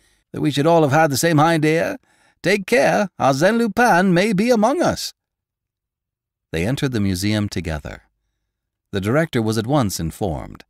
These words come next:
placed himself entirely at their disposal, took them to the glass case, and skewed them a poor little volume, devoid of all ornament,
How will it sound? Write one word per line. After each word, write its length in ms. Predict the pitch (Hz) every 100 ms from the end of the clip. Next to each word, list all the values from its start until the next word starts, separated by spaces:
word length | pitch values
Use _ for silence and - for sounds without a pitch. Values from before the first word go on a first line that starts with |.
| _ _ _ _
placed 280 | - 92 -
himself 440 | 85 82 - 85
entirely 560 | 85 85 - 123 82 69
at 100 | 65
their 140 | 78
disposal, 680 | 69 - - 113 80 60 143 - _ _ _ -
took 200 | 180 -
them 180 | 139
to 80 | 127
the 100 | 120
glass 320 | 110 110 101
case, 420 | - 135 85 87 - _ _ _
and 120 | - 117
skewed 360 | - 226 185
them 340 | 107 - 107 -
a 100 | - -
poor 360 | - 190 190
little 300 | 185 143 151
volume, 600 | 120 95 82 65 62 82 80 _ _ _ _
devoid 460 | - 92 120 117 90
of 140 | 78
all 320 | 82 127 160 175
ornament, 520 | 123 95 69 53 -